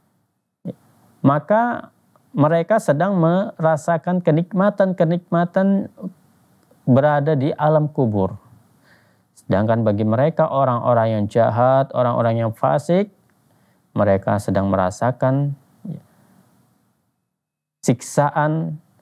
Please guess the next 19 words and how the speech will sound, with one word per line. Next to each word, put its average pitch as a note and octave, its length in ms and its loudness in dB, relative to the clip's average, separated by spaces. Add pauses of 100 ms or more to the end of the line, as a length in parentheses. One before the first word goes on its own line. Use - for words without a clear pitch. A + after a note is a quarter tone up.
(300)
di D3 420 2 (540)
alam C3+ 320 2
kubur G#2+ 320 0
tersebut. F#2 560 -2 (1600)
Jadi B2 160 0
mereka G3+ 320 2
sibuk A#3+ 400 -2
dengan F#3 240 0
urusan B3 400 2
mereka E3+ 320 0
sendiri, D#3+ 320 0
jadi E3 240 0
tidak F3 240 0
mungkin C3+ 640 0 (560)
mereka A2+ 400 2
masuk A2 400 0
lagi A#2+ 400 0
ke - 80 -4
alam, G2 480 0